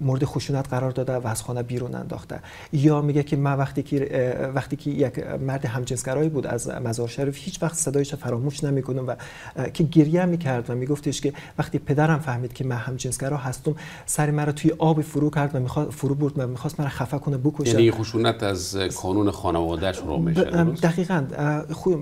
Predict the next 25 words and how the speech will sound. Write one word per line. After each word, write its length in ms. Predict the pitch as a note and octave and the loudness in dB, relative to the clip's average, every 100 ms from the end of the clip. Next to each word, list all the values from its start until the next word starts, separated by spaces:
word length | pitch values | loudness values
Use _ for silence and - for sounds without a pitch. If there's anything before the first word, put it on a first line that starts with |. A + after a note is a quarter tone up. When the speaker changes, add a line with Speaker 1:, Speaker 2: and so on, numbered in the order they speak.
| C#3 | 2
Speaker 1:
و 280 | D3 D3 - | 2 2 -4
سر 200 | - F#3+ | -2 2
من 140 | F#3 | 2
خفه، 440 | E3+ D3+ - - | 0 -2 -2 -2
زیر 180 | C#3+ D#3+ | 2 4
آب 100 | E3 | 4
فرو 200 | E3 E3 | 2 0
کرد 160 | E3 D3+ | 2 2
و 60 | |
می‌خواست 300 | C3+ C#3 E3+ | 0 -2 -2
مرا 100 | E3+ | -2
خفه 280 | D#3 - - | -2 -2 -4
کنه، 200 | D3+ D3+ | -2 0
بکشه، 380 | C3+ E3 E3 D3 | 0 0 -2 -4
اما 160 | C#3 C#3 | -2 -2
با 140 | C3 | -4
کمک 420 | - D3 D3 D3 - - - | -4 -2 -2 -4 -6 -16 -6
خواهر 400 | - E3+ F#3+ E3+ | 0 2 4 2
و 120 | D3+ | 4
مادرم 420 | C#3+ C3+ D3+ C#3+ | 2 2 0 0
نجات 320 | C3 B2+ C#3 | 0 0 -2
پیدا 240 | C#3+ C3 C3+ | 0 -2 -2
کردم 340 | D3 B2+ B2+ | -4 -4 -4
و 60 | A#2 | -4
الان 260 | B2 C3 | -4 -4